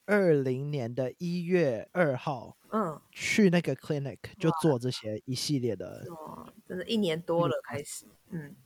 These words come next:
Speaker 1: 对，那边结束之后呢，
Speaker 2: 嗯。
Speaker 1: 就到了另外一个完全不一样的 agency，是在找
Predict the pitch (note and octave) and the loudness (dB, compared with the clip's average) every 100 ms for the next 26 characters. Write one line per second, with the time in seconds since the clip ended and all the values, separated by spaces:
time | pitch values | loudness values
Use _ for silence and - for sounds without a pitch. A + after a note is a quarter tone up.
0 | - C3+ E2 B2 - G#3+ A#3 A3+ - C#3+ | -2 -2 -2 -6 4 6 6 4 2 0
1 | C#3+ G3 E3+ D3 D3 F3+ D3 B2+ A#2 A#2 | 2 2 2 4 4 4 2 0 -2 -2
2 | C3 - G3 D#3 - - G3 F3 F#3+ D#3 | -4 -6 -6 -8 -12 6 6 8 6 6
3 | B2 C#3+ F3+ E3 D3 B2+ B2+ B2 D#3 D#3+ | 4 2 4 4 4 2 2 -2 -2 0
4 | C#3 F3 D#3+ C#3 A#2 A2+ B2 C3+ C3 G2+ | 2 4 4 4 0 -2 0 0 0 -4
5 | - - F2 - - - - - - G3+ | -6 -10 -12 -20 -20 -20 -20 -8 0 2
6 | E3 F3+ D3 C3+ - D3 A2 G2+ G2 - | 4 6 6 4 2 0 0 -4 -6 -8